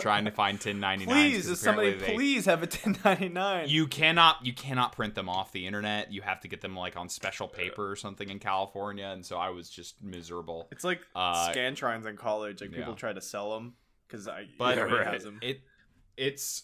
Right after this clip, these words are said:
Speaker 1: it's, I swore that I would never forget the day that ten ninety-nines are due, but guess what?
Speaker 2: Forgot it.
Speaker 3: I don't remember.
Speaker 1: I don't e-, I, I, I couldn't tell you.
Speaker 3: Yeah, I, I pin, I, so pro tip to all the,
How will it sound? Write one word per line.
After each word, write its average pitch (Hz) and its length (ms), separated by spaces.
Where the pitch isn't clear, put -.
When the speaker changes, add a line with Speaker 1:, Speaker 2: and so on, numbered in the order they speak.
Speaker 1:
it's, 139 260
I 131 180
swore 143 440
that 151 140
I 127 100
would 104 200
never 98 260
forget 95 340
the 90 60
day 87 200
that 92 140
ten 87 140
ninety-nines 85 480
are 85 40
due, 87 240
but 87 140
guess 85 200
what? - 240
Speaker 2:
Forgot 143 320
it. 156 40
Speaker 3:
I 135 40
don't 92 80
remember. 92 360
Speaker 1:
I - 100
don't 87 100
e-, - 80
I, 92 220
I, 85 80
I 87 60
couldn't 78 220
tell - 160
you. 85 80
Speaker 3:
Yeah, 107 140
I, 131 400
I 139 40
pin, 131 440
I, 123 440
so 107 280
pro 120 320
tip 104 360
to 92 100
all 92 160
the, 87 500